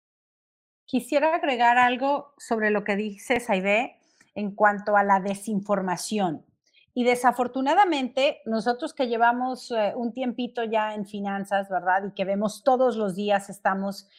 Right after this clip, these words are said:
en esto, escuchando, hablando, aprendiendo, ah, comparando qué está sal-, qué hay en el mercado, qué esto, qué lo otro. Pero desafortunadamente, cada vez más escuchamos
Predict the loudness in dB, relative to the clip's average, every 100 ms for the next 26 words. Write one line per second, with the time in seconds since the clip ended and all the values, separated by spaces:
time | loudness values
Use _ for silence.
0 | -10 -4 -4 -4 -6 -12 -12 -4 2 2
1 | 2 0 2 2 0 0 0 0 -2 -6
2 | 2 6 6 6 -2 -2 -2 -2 0 0
3 | -2 _ _ 0 2 4 4 2 0 -2
4 | -10 -18 -18 -20 -20 -20 -2 0 4 2
5 | 4 0 -4 -6 -6 -4 -2 0 -2 -2
6 | _ _ -4 0 2 0 -4 -4 -6 -4
7 | -2 -2 -2 -4 -4 -4 -6 -8 -4 -2
8 | -2 -6 -16 _ -20 -20 _ -2 2 2
9 | 0 -4 -6 -8 -6 -2 0 0 -2 -6
10 | -6 -4 -4 -8 _ _ 4 6 6 4
11 | -2 -4 -4 -2 0 -4 -8 -8 -8 -6
12 | -10 -8 2 4 4 2 -2 -4 -6 -10